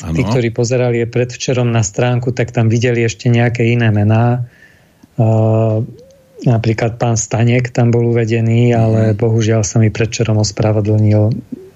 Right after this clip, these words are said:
Speaker 2: Mm, nemôže prísť.
Speaker 1: Tak nádej umiera predposledná,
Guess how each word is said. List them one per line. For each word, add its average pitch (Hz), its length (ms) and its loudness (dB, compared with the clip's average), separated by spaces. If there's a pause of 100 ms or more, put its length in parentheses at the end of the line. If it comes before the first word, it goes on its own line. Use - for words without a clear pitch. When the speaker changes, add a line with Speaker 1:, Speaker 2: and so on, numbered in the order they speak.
(200)
Speaker 2:
Mm, 113 460 2 (240)
nemôže 110 360 2
prísť. 95 460 -4 (880)
Speaker 1:
Tak - 300 -4 (160)
nádej 113 480 -2 (120)
umiera 110 360 0
predposledná, 107 880 -2